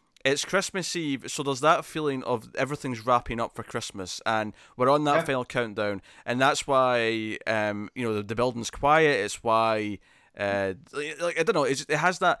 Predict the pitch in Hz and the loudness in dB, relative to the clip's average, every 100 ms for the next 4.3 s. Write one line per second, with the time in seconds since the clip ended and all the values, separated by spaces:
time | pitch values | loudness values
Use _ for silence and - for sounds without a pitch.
0 | - 156 143 202 208 - 185 170 - 156 | -4 -2 4 4 4 -2 0 0 -4 -8
1 | - 135 - 127 117 107 113 110 101 _ | -8 -8 -6 -6 -6 -2 0 0 -2 _
2 | _ _ _ 120 120 - - 120 - 120 | _ _ _ -2 0 -2 -4 -4 -4 -6
3 | 117 117 117 127 135 127 123 117 104 110 | -2 0 2 4 4 4 2 -2 -2 0
4 | 98 85 | 0 -4